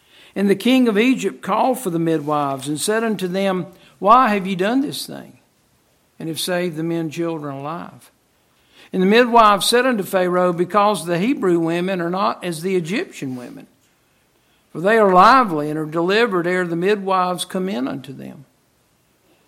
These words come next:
Therefore God dealt well with the midwives, and the people multiplied and waxed very mighty.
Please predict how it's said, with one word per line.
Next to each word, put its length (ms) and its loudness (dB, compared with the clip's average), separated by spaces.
Therefore 440 0
God 360 4
dealt 280 0
well 280 0
with 200 -8
the 80 -12
midwives, 800 -12
and 140 -8
the 60 -8
people 380 -2
multiplied 920 -2
and 180 -8
waxed 400 -10
very 520 -8
mighty. 500 -14